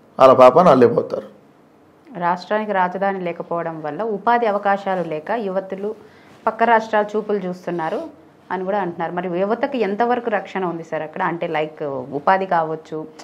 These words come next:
Speaker 2: పరిశ్రమలు పెట్టడానికి కావచ్చు, కొత్త ఉద్యోగాలు కావచ్చు, ఇలాంటి అవకాశాలు ప్రభుత్వం ఏమైనా ఏర్పాటు చేస్తుందా వాళ్ళ విషయంలో?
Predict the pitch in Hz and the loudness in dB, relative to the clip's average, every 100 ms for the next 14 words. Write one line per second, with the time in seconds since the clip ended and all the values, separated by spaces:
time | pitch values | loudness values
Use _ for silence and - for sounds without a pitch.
0 | - - - 185 185 202 202 190 180 180 | -20 -12 -4 -2 0 0 0 -2 -4 0
1 | 185 180 175 160 156 160 180 180 202 170 | 0 0 -2 -4 -4 -4 -4 -2 -4 -2
2 | 180 190 185 - 160 151 151 - 180 220 | 0 2 2 -2 -4 -4 -6 -10 -2 0
3 | 247 254 226 240 247 226 220 190 202 202 | 2 0 2 0 0 -4 0 0 0 -2
4 | 202 180 180 175 170 175 170 143 143 143 | -2 -2 -4 -4 -2 -4 -2 -6 -8 -10
5 | 151 226 - - 160 156 160 151 165 | -10 -10 -14 -10 -8 -8 -10 -14 -12